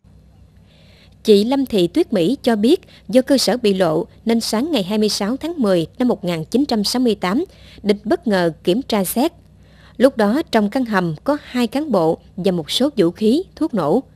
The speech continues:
Chúng đã dùng mọi cách để dụ dỗ và thủ đoạn tra tấn dã man người nhà của ông Năm Phải cùng một số đồng bào cư ngụ quanh đó, làm áp lực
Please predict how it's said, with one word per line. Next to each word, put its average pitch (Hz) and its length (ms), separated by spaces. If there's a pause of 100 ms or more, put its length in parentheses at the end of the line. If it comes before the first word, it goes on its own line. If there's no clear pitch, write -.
(520)
Chúng 254 160
đã 240 100
dùng 190 420
mọi 160 160
cách 302 220 (320)
để 185 320
dụ 185 180
dỗ 180 300 (240)
và 190 360 (100)
thủ 240 200
đoạn 170 240 (120)
tra 254 180
tấn 247 280
dã 190 120
man 233 300 (320)
người 190 180
nhà 165 340
của 226 100
ông 202 220
Năm 196 120
Phải 180 360 (360)
cùng 220 160
một 202 140
số 294 300
đồng 185 200
bào 165 200
cư 254 220
ngụ 202 340
quanh 226 200
đó, 208 280 (380)
làm 202 220
áp - 200
lực 202 180